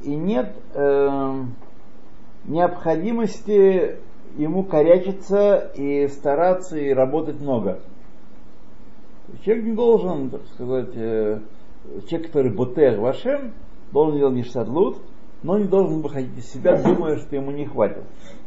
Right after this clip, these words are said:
Вот. И ни-, и ничего ему не остаётся другого, как надеяться на Творца и не печалиться ни о какой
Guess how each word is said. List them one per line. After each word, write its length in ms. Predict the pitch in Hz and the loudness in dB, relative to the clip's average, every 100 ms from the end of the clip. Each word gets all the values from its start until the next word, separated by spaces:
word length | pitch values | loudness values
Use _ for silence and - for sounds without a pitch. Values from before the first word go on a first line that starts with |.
| - - - - - - - - - - - | -8 -8 -8 -8 -8 -8 -8 -8 -8 -8 -8
Вот. 480 | 113 117 110 101 95 - - | -4 -2 0 0 -2 -6 -2
И 40 | 165 | 2
ни-, 320 | 190 190 - - | 4 2 -4 -8
и 60 | |
ничего 580 | 165 170 175 170 127 214 | -8 -6 -6 -6 4 8
ему 200 | 233 202 | 10 8
не 80 | 180 | 4
остаётся 460 | 156 175 180 180 | 2 4 2 2
другого, 460 | 143 143 147 226 254 | -2 0 4 8 8
как 240 | 220 214 | 6 0
надеяться 720 | 165 156 147 180 160 147 - 131 | -2 -4 2 2 2 0 -4 -2
на 180 | 131 | -2
Творца 800 | 123 113 113 - 185 214 262 - - - - - - - - - | -2 2 2 2 6 6 6 -2 -8 -8 -8 -8 -8 -8 -8 -4
и 120 | 156 | -2
не 380 | 156 180 233 247 | 0 2 4 4
печалиться 1300 | 247 175 - 175 196 226 208 - 208 214 208 185 - - | 2 -6 0 6 8 8 2 2 4 8 8 6 0 -8
ни 380 | 135 151 180 220 | -6 -4 0 0
о 300 | 214 - 160 | 0 2 0
какой 600 | 160 - 185 190 190 - | 0 -4 0 2 0 -2